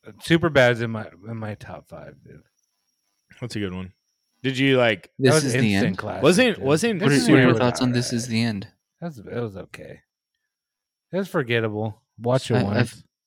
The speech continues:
Speaker 3: I felt, I felt like it was similar to Superbad.
Speaker 1: I think Su-, Superbad was instant classic, dude.
Speaker 2: It was.
Speaker 1: Instant, dude.
Speaker 2: Superbad made what, uh, what's her face? What's her name?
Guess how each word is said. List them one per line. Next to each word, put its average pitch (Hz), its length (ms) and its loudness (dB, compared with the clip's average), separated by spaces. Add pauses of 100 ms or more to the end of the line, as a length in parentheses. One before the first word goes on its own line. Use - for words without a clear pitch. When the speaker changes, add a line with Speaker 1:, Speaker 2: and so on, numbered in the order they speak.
Speaker 3:
I 127 80 2
felt, 185 320 0
I 131 100 2
felt 170 200 0
like 151 200 2
it 143 100 2
was 127 360 2
similar 107 1040 -2
to 101 380 -4
Superbad. - 640 -4 (1080)
Speaker 1:
I 160 120 0
think 214 160 0
Su-, 135 240 0
Superbad 131 500 2
was 117 120 -2
instant 98 420 -10
classic, - 520 -16
dude. 90 180 -16 (280)
Speaker 2:
It 110 60 -8
was. 90 360 -6 (280)
Speaker 1:
Instant, - 480 -16
dude. 82 220 -20 (840)
Speaker 2:
Superbad 202 560 2
made 131 400 0
what, 123 240 -2
uh, 123 220 0
what's 117 200 -2
her 98 160 -8
face? 92 340 -10 (1400)
What's 123 240 -6
her 123 100 -8
name? 92 280 -10